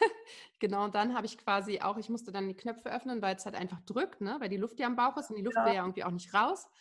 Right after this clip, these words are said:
Speaker 1: Und dann habe ich mir mit Haargummis so 'ne Erweiterung gebastelt,
Speaker 2: Ja.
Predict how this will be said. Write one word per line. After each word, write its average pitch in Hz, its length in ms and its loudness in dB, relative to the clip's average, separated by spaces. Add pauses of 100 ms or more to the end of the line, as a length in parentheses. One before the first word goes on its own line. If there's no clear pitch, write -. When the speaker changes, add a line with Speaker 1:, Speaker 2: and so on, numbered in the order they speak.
(360)
Speaker 1:
Und 214 100 0
dann 220 100 2
habe 208 100 0
ich 214 100 -4
mir 220 100 4
mit 214 220 0
Haargummis 247 560 2
so 208 300 2 (100)
'ne 208 120 -2
Erweiterung 196 840 0 (180)
gebastelt, 196 680 0
Speaker 2:
Ja. 320 280 10